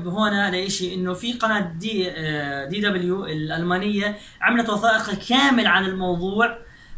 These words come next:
مدته ساعة أظن، موجود على يوتيوب على قناتهم الرسمية، حط اللينك تاعه بالوصف عشان تشوفوا، عشان الموضوع لأنه كبير كثير. ولكن أنا من وجهة نظري الشخصية الموضوع ما بيستاهل كل هالحكي، ولا بيحتاج فيديو ساعة، هو فقط شخص حكى كلام،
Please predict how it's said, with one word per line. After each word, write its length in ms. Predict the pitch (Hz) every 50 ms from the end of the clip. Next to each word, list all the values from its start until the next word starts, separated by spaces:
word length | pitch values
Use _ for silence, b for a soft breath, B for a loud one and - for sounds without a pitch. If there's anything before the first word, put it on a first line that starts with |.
| B - -
مدته 300 | 196 214 233 - 214 208
ساعة 460 | 208 - 233 220 202 160 165 165 165
أظن، 260 | 160 165 202 214 220
موجود 240 | 208 202 196 202 220
على 160 | 202 202 196
يوتيوب 220 | 196 196 202 185 170
على 100 | 165 -
قناتهم 320 | 196 196 185 - 180 175
الرسمية، 360 | 165 160 160 - 185 214 240
حط 320 | 233 202 208 208 208 - 180
اللينك 320 | 175 185 190 190 175 -
تاعه 240 | - 180 170 147 143
بالوصف 420 | 143 143 147 165 170 - 262 262
عشان 280 | - - - 208 196 170
تشوفوا، 340 | - - 208 185 - 180 170
عشان 320 | 170 - 214 208 208 - - 180
الموضوع 440 | 180 190 190 190 185 185 208 208
لأنه 280 | 190 190 202 202 196 185
كبير 220 | 156 165 185 185
كثير. 300 | 180 - - - 151 139
ولكن 280 | 143 160 196 202 214 208
أنا 200 | 202 202 196 B B B B B B B B B
من 140 | 185 220 294
وجهة 200 | 330 339 311 -
نظري 260 | 277 262 262 240 233
الشخصية 420 | 220 - - - 196 - - 214
الموضوع 280 | 214 220 233 240 269 277
ما 100 | 262 247
بيستاهل 480 | 220 202 - - 190 170 165 160 156 -
كل 120 | 165 156
هالحكي، 380 | 156 156 - 156 175 - 233 233
ولا 200 | 226 208 196 185
بيحتاج 480 | 175 160 160 190 180 170 156 151 147
فيديو 240 | 151 165 160 151 147
ساعة، 460 | 143 - 165 170 170 165 190 220 226 B B B B B B -
هو 100 | 277 262
فقط 500 | - - 208 - - 214 247 240 - - - - - - -
شخص 340 | 262 - 330 294 - - -
حكى 200 | - 247 247 233
كلام، 500 | 208 226 220 220 226 226 180 147 -